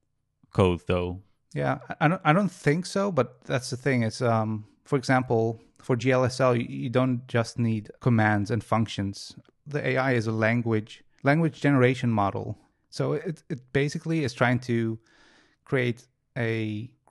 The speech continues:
Speaker 2: gr-, grammatically and syntactically correct piece of information. Like, it results in something that actually should be grammatically and syntactically correct, which is, uh, like, a prerequisite for coding. Coding is somewhat like writing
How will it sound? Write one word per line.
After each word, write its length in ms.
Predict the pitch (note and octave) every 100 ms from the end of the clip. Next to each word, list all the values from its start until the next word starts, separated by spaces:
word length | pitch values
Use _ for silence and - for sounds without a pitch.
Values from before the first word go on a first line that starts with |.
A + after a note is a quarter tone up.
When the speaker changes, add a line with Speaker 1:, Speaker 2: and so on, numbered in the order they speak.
| - C3+
Speaker 2:
gr-, 120 | B2
grammatically 880 | C3 A#2+ A#2 A2+ B2+ - D#3 E3 D#3
and 120 | A#2+
syntactically 840 | - A#2+ - B2 - B2+ B2+ A#2
correct 600 | - A#2+ G#2 - - - -
piece 220 | B2+ B2
of 220 | A2+ - _ _ _
information. 640 | B2+ B2+ A2+ A2 - G#2 G#2
Like, 260 | G2 - -
it 340 | - D#3 C3
results 440 | B2 A2 B2 C3
in 80 | C3+
something 420 | A#2 A#2 A#2+ A#2
that 160 | A2 G#2+
actually 320 | A#2+ - B2
should 320 | - B2 A2+
be 180 | G#2+ G#2+
grammatically 720 | - A#2+ A2+ A#2+ B2 B2+ B2
and 120 | B2 A2
syntactically 720 | C3 B2 C3 B2+ C#3+ B2 A#2+
correct, 520 | A#2+ G#2+ - - -
which 220 | C3 B2+
is, 380 | D3 D3+ C#3 - _ -
uh, 60 |
like, 200 | A#2 G#2+
a 60 | B2+
prerequisite 640 | - C3 A#2+ A2+ B2 A#2 A2
for 140 | A#2
coding. 480 | - A#2 G#2 G2 G#2 _ - - -
Coding 300 | D3 F3 D#3
is 140 | C3
somewhat 380 | - A#2+ A#2+ A#2+
like 240 | A2 G2+
writing 460 | A#2+ G#2 G#2+ G#2